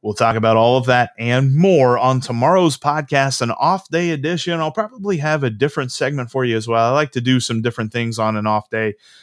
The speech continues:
So we'll, we'll talk about all of that on tomorrow's Locked On Reds. But thank you so much for watching. Thank you for listening to today's Locked On. I know it was a little bit later getting out. Kinda had a weird schedule today, and, um, tomorrow's podcast will be about the same time,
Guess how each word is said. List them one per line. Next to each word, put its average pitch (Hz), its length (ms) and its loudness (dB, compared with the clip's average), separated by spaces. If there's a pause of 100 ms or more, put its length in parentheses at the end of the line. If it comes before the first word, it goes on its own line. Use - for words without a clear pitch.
So 123 180 -2
we'll, 123 280 2
we'll 113 380 -6
talk 143 240 -6
about 120 400 0
all 139 200 2
of 131 80 -2
that 127 180 2
on 117 160 2
tomorrow's 110 500 0
Locked 110 300 -2
On 104 160 -4
Reds. 110 260 -4
But - 160 -14
thank 160 320 -8
you 190 80 -4
so 151 220 -2
much 151 180 -2
for 107 160 -2
watching. 190 540 0 (240)
Thank 127 160 0
you 107 100 -10
for 101 180 -6
listening 160 500 2
to 131 140 -4
today's 120 380 0
Locked 127 220 0
On. 120 80 0
I 143 80 2
know 180 140 2
it 220 40 4
was 202 80 2
a 208 60 2
little 247 260 4
bit 254 200 0
later 233 300 2
getting 202 300 2
out. 165 240 2 (260)
Kinda 151 140 -2
had 151 120 0
a 143 60 2
weird 135 280 0
schedule 123 500 -2
today, 120 460 2
and, 107 160 -2 (340)
um, 107 380 0
tomorrow's 123 400 2
podcast 117 480 -2
will 120 80 -4
be 156 160 -2
about 139 240 0
the 117 80 -10
same 113 320 -4
time, 107 380 -2